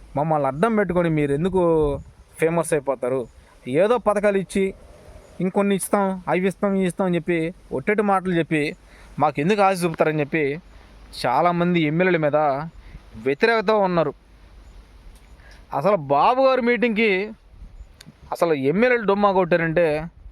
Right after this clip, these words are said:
అది ఎంత ఆశ్చర్యం. మరి కొంతమంది సంతకాలు పెట్టి మధ్యలో నిలిపారంటే ఎంత దారుణం.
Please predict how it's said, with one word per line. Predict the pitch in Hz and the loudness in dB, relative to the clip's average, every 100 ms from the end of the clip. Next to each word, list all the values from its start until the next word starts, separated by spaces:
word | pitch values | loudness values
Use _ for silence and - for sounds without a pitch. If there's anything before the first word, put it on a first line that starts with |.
| - - - 117 | -20 -20 -14 -8
అది | 131 | -6
ఎంత | 131 147 147 | -4 -2 -2
ఆశ్చర్యం. | 143 156 160 143 151 _ _ - - _ - - - | -2 -2 -4 -4 -8 _ _ -20 -20 _ -20 -20 -6
మరి | 135 190 | 0 0
కొంతమంది | 240 240 233 262 269 | 2 0 2 2 0
సంతకాలు | - 220 240 254 | 0 0 2 2
పెట్టి | 247 220 | 2 2
మధ్యలో | 208 202 233 | 0 2 2
నిలిపారంటే | 226 214 196 185 180 185 156 165 - _ _ _ - - | 2 2 2 0 0 0 0 -4 -14 _ _ _ -20 -14
ఎంత | 117 131 | -8 -4
దారుణం. | 160 151 160 156 165 | 0 2 2 -2 -6